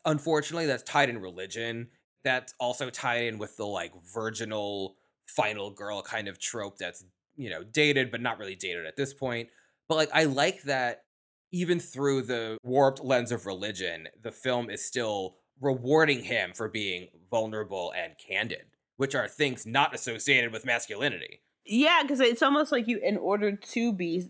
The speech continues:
Speaker 2: the final one, you have to have that per-, like, perfect balance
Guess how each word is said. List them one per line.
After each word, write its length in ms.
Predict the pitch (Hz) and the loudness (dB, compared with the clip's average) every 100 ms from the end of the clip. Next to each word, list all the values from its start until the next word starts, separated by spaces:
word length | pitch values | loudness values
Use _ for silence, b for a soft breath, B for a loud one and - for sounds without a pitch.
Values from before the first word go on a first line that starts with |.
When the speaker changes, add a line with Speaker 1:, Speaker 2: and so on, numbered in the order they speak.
| _ | _
Speaker 2:
the 240 | 165 156 156 | -6 -2 -2
final 580 | - 143 143 143 139 131 | 2 2 4 2 2 0
one, 380 | 135 135 139 156 | 2 2 2 2
you 260 | 156 147 | 2 2
have 280 | 165 170 165 | 2 2 4
to 60 | 151 | 0
have 300 | 147 160 170 | 4 4 6
that 240 | 139 - | 2 0
per-, 160 | - - - | -6 -8 -4
like, 180 | 143 | -4
perfect 420 | - 151 160 156 147 | -2 -2 0 -4 -2
balance 800 | 131 170 139 110 - - - | 4 4 2 -6 -14 -10 -10